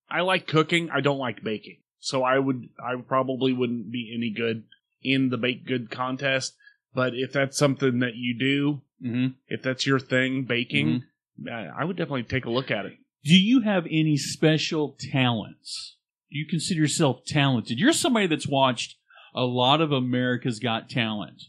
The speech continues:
Speaker 2: So I, I would say that you're almost like a talent scout, but do you have what it takes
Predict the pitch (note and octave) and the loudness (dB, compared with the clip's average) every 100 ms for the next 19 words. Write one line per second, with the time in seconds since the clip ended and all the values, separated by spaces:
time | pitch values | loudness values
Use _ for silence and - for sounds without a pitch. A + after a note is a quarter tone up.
0 | _ _ - C#3+ D#3 C#3+ F3 G#3 - F#3+ | _ _ 0 2 2 4 2 2 0 2
1 | E3 D3+ D#3 E3+ E3+ D3 - C3 A2 - | 2 2 0 2 0 -2 -2 -2 -2 -4
2 | C#3+ C#3 B2+ - - - C3+ A2 - A#2+ | -2 0 -2 -6 -12 -4 -2 -2 -4 -8
3 | G#2+ B2 F3 A#3 G3+ F#3 D#3 C3 G#2 - | -4 -4 -2 -2 -2 -4 -4 -4 -6 -12
4 | - F#3 D#3+ G2+ - - - - | -6 -4 -4 -8 -6 -4 -4 -8